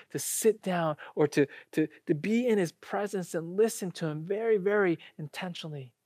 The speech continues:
'cause he is speaking. Now, God reassured Elijah as we just saw it. And it revived his faith, right?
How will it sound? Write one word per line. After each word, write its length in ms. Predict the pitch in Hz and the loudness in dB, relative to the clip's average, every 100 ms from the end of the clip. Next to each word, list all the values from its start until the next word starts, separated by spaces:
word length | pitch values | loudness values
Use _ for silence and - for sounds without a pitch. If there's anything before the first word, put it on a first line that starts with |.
| _ _ _ | _ _ _
'cause 120 | - | -14
he 420 | - - 226 214 - | -12 -8 -6 -6 2
is 440 | 220 190 160 143 - _ - | 4 6 4 -4 -14 _ -20
speaking. 600 | - - 185 175 151 123 _ _ _ _ _ _ _ _ _ _ - - | -18 -8 -6 -6 -10 -14 _ _ _ _ _ _ _ _ _ _ -20 -14
Now, 380 | 139 143 127 - _ _ _ _ _ _ _ _ | -8 -8 -8 -14 _ _ _ _ _ _ _ _
God 380 | - 156 156 143 | -2 0 0 -2
reassured 580 | 147 143 - - 156 147 | -2 -2 -2 -2 -2 -4
Elijah 420 | 143 143 147 147 | -4 -2 -2 -4
as 140 | 139 | -6
we 120 | 147 147 | -4 -4
just 260 | 143 - | -6 -6
saw 240 | - 151 147 | -6 -6 -6
it. 140 | 139 _ _ - - | -10 _ _ -16 0
And 120 | 170 | 4
it 20 | |
revived 640 | 175 180 143 190 190 196 170 | 8 6 6 6 8 8 6
his 160 | 160 - - | 2 4 10
faith, 340 | 196 170 - | 10 10 6
right? 240 | 156 160 | 4 4